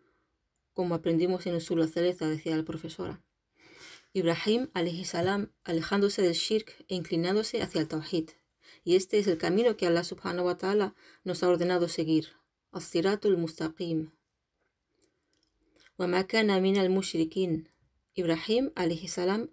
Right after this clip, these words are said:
nunca fue de los que asocian a otros en la adoración a Allah. Y esto es una afirmación. Así que, "Wa ma kana minal mushrikin" tiene el mismo significado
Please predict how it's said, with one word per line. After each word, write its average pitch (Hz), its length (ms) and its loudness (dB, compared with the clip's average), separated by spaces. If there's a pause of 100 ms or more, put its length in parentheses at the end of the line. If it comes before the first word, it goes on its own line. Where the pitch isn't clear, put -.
(380)
nunca 190 260 0
fue 220 160 0
de 208 100 8
los 175 160 4
que - 80 -4
asocian 185 440 -2
a 175 80 -2
otros 175 380 -2
en 185 80 -2
la 175 60 0
adoración 165 540 2
a 165 140 -2
Allah. 156 380 0 (1080)
Y 180 100 2
esto 185 200 0
es 208 120 2
una 220 140 2
afirmación. 165 760 -2 (760)
Así 190 240 -4
que, 185 320 -2 (400)
"Wa 190 160 2
ma 170 180 0
kana 202 380 2
minal 180 320 2
mushrikin" 190 760 0 (280)
tiene 208 360 2
el 180 60 4
mismo 196 240 -2
significado 202 720 0